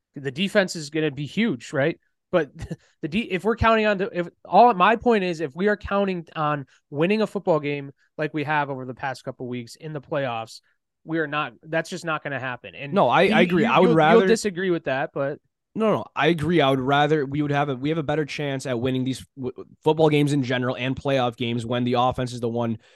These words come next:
Speaker 2: is the star of the show. I, I, I, I'm just saying again that, and maybe not against the Chiefs. Against the Chiefs, yes, we have to put up points. I think there's other teams that we might play in the playoffs that,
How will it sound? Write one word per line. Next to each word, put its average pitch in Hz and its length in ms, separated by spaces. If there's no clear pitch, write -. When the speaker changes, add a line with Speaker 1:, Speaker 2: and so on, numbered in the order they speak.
Speaker 2:
is 131 140
the 135 80
star 135 220
of 131 40
the 127 80
show. 113 440
I, 104 80
I, 127 140
I, 135 300
I'm 139 160
just 143 200
saying 139 360
again 120 460
that, 117 280
and 151 140
maybe 180 200
not 175 140
against 165 160
the 147 60
Chiefs. - 360
Against 139 200
the 165 60
Chiefs, 139 420
yes, 131 320
we 123 140
have 127 100
to 147 60
put 139 120
up 123 100
points. 95 280
I 143 140
think 180 160
there's 165 240
other 147 180
teams 143 420
that 131 120
we 123 80
might 127 200
play 139 200
in 127 40
the 117 80
playoffs 120 420
that, 120 240